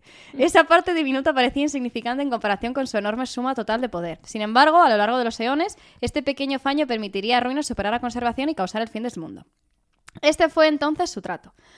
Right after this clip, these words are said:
Conservación se quedó con la humanidad, las únicas creaciones que tendrían más con-, más conver-, que, ah, conservación que Ruina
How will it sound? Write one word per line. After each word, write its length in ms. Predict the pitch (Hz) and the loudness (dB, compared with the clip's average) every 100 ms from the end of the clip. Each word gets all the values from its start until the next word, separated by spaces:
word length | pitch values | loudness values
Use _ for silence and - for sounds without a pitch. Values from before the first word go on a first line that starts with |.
| _ - | _ -6
Conservación 520 | 233 226 220 247 277 | -2 2 2 2 -2
se 100 | 202 | -2
quedó 180 | 202 233 | -2 -2
con 120 | 247 | -2
la 60 | 254 | -2
humanidad, 380 | 262 262 294 440 _ | -2 0 0 -2 _
las 220 | 202 202 | -8 -6
únicas 280 | 220 226 233 | -6 -6 -4
creaciones 360 | 247 240 254 - | -4 -4 -4 -8
que 80 | 180 | -10
tendrían 480 | 180 190 220 220 | -10 -6 -4 -4
más 180 | 220 220 | -6 -6
con-, 200 | - 214 - 196 | -8 -8 -12 -6
más 280 | 220 233 - | -2 -2 -4
conver-, 380 | - 190 196 - | -10 -8 -8 -8
que, 140 | 214 | -4
ah, 220 | 202 220 - | -2 -2 -4
conservación 800 | 185 175 180 185 185 262 330 311 | -12 -10 -8 -8 -2 -2 -2 -4
que 100 | 185 | -6
Ruina 360 | 220 247 330 | -4 -4 -6